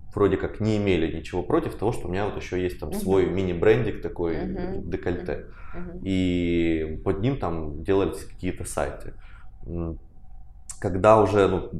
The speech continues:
Speaker 1: понял, что насиделся и пора это все-таки ставить на такой, на фулл-тайм, собирать команду,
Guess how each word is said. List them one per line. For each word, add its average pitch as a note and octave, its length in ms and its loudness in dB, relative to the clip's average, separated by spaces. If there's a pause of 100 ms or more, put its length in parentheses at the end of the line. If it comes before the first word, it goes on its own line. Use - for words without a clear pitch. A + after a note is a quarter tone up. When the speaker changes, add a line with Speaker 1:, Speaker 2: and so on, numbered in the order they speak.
Speaker 1:
понял, G#2+ 260 8
что F#2+ 140 -4
насиделся G2+ 720 2
и F2 60 2
пора F2+ 320 4
это - 160 0
все-таки - 340 -10
ставить D#2+ 460 -2
на D2+ 420 -4
такой, - 220 -6
на D#2 100 -6
фулл-тайм, F2+ 760 2
собирать E2 520 -2
команду, E2+ 840 0